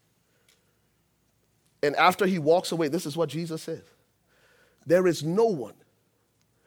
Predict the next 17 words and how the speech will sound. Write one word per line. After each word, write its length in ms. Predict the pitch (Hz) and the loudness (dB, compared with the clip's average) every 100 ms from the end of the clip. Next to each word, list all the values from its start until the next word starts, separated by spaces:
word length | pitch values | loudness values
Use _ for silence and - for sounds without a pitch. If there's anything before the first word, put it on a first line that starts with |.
| _ - | _ 2
there 180 | 180 180 | 4 4
is 160 | 147 | 2
no 280 | 160 185 233 | 0 2 2
one 260 | 185 110 92 _ _ _ - - - | 2 -4 -12 _ _ _ -20 -20 0
who 180 | 233 185 | 2 6
gives 320 | 180 190 180 | 8 8 6
up 240 | 190 - _ _ _ _ | 2 0 _ _ _ _
houses 680 | - 214 208 190 147 143 147 | -6 2 6 6 4 0 0
and 260 | 139 139 | 0 4
lands 460 | 180 175 139 131 127 | 6 6 4 0 -2
and 120 | 127 | -6
family 680 | - 202 190 170 139 107 - _ _ _ _ | -2 4 6 6 4 -4 -12 _ _ _ _
that 160 | - 156 | 0 2
will 140 | 160 | 2
not 300 | 151 165 202 - | 0 0 0 -2
inherit 720 | 160 139 - - 233 190 - | -4 -4 -6 -2 0 -2 -4
that 320 | 113 - _ | -12 -14 _